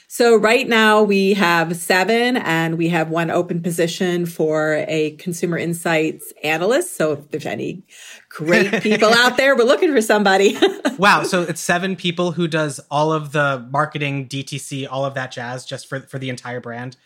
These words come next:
Speaker 1: For the entire brand, yep.
Speaker 2: That's
Speaker 1: We're ve-
Speaker 2: wild. Um, so, but you've been at Cuisinart for a while. Is that true?
Speaker 1: Yes. So, um,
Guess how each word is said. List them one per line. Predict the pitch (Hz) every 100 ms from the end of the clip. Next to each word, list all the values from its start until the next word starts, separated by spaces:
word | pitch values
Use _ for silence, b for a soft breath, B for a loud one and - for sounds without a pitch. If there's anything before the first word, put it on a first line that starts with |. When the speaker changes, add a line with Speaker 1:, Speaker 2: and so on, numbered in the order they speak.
| _ _
Speaker 1:
For | 170
the | 160
entire | 156 156 156
brand, | 147 135 151
yep. | 165 - 139
Speaker 2:
That's | 196 -
Speaker 1:
We're | 165
ve- | 156
Speaker 2:
wild. | 107 101 -
Um, | 175 165 131 - _ _
so, | - - 220 - -
but | 214 208
you've | 269 285
been | 262
at | 233 - -
Cuisinart | 190 175 160 -
for | 151 143
a | 139
while. | 143 139 101
Is | 110
that | 139 131
true? | 156 156 165 - _ B B B B B B B B
Speaker 1:
Yes. | 170 170 143 190 -
So, | - 180 175 175 180 -
um, | 180 165 160 160 165